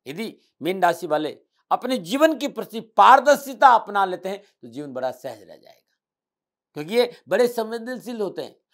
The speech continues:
और सही लोगों के संपर्क में आना बहुत जरूरी है। नकारात्मक लोग इनके आसपास बहुत रहते हैं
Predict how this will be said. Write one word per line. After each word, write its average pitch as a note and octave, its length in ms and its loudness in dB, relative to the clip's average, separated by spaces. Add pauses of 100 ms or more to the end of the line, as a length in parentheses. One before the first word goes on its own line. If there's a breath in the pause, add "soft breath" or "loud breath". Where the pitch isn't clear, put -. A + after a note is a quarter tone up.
(160 soft breath)
और C4+ 200 10
सही D4 420 6
लोगों C#4 340 8
के C4+ 180 -4
संपर्क A#3+ 580 0
में B3+ 120 -6
आना G#3+ 360 2
बहुत F#3 460 -4
जरूरी A3 400 -2
है। B2 180 -12 (360)
नकारात्मक A3+ 540 2
लोग B3 180 4
इनके B3 200 -2
आसपास A#3 420 4
बहुत A#3+ 280 0
रहते G#3 180 -6
हैं E3+ 80 -6